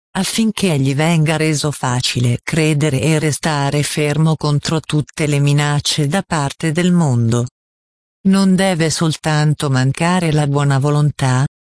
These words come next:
allora Dio stende la mano incontro a costui ancora nell'ultima ora.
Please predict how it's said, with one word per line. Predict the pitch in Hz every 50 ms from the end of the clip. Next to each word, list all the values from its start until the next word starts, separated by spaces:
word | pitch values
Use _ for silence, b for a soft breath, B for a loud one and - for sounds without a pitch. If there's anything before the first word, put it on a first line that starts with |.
| _ -
allora | 175 196 202 202 190 180 180 190 185 220 202
Dio | 170 180 196 208 233 240 208
stende | - - - - 180 165 156 151 151 151 175
la | 160 170 165
mano | 170 175 175 180 180 185
incontro | 202 196 196 180 - - 165 156 151 143 - - 147 139
a | 131 131 135
costui | - - 160 156 147 - - 170 180 180 170
ancora | 170 170 165 - - - 214 214 226 226 226 214
nell'ultima | 185 180 180 190 202 208 233 240 262 254 - - - 190 170 160 147 135 123 120
ora. | 117 117 113 120 123